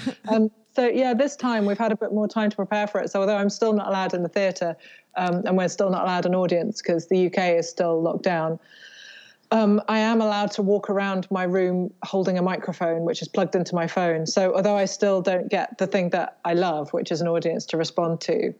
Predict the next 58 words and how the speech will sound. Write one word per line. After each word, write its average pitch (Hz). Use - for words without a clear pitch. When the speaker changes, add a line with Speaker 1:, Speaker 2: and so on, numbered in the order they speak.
Speaker 2:
and, 156
um, 156
and 165
the, -
the, -
the 151
place 208
where 180
I 165
feel 175
most 175
rock -
starry, 156
um, 175
I 175
do 190
still 175
get 151
to, 156
I 202
mean, 240
it's 233
n-, 233
still 302
not 214
a -
big 185
flat, 180
do 185
you 180
know 175
what 170
I 175
mean? 165
But 170
at 175
least 185
I 175
can 175
move. 165
Sitting 233
on 196
the 175
floor 190
is 170
antithetical 180
to -
Speaker 1:
<laughs> -
That's 156
right. 165
Speaker 2:
having 180
any 180
energy 180
at 165
all. 165
It's 262
so 196
difficult. 165